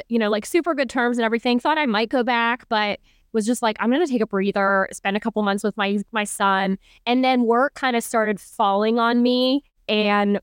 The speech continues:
I started doing some, like, resume writing and some, like, professional writing for another colleague that I had in the industry.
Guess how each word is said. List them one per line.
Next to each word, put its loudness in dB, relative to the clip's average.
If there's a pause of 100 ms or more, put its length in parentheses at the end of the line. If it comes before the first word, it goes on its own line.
(100)
I -4
started 0
doing 0
some, -2
like, -2
resume 0
writing 2 (460)
and 0
some, -2
like, -2
professional -4
writing 2
for -2
another 0 (120)
colleague -2
that 0
I 0
had -2
in 2
the 2
industry. 0